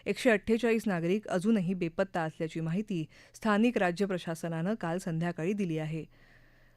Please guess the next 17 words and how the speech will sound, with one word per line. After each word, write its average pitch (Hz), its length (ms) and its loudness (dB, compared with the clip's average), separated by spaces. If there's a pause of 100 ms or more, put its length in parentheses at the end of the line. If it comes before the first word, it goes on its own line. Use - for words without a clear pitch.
(120)
अठ्ठावीस 254 520 2
मार्चला 214 420 4
झालेल्या 196 380 4
भूकंपानंतर 170 800 0
कालपर्यंत 180 640 0 (360)
अठ्ठ्याण्णव 226 520 2
भूकंपाचे 190 640 0
धक्के 170 340 -4
बसल्याचं 165 540 -4
म्यानमारच्या 170 580 -4
हवामानशास्त्र 175 920 -4
आणि 170 320 -2
जलविज्ञान 185 580 -2
विभागानं 170 480 -2
म्हटलं 170 280 0
आहे. 165 260 -4 (360)
यामध्ये 185 460 0